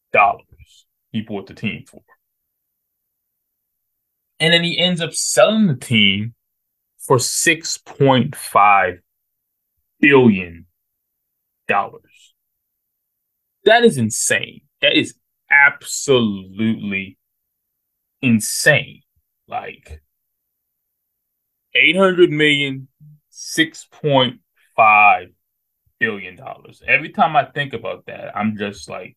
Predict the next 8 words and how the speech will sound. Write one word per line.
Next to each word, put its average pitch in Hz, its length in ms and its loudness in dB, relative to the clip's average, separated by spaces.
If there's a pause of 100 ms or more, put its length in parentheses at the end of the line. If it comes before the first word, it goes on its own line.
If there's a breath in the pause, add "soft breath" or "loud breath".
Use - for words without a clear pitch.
(140)
mind 98 540 0
blown - 400 -20
that - 140 -16 (100)
that's 104 220 -6
the 104 80 -14
amount 117 300 0
of 95 60 -4
money. 98 440 -6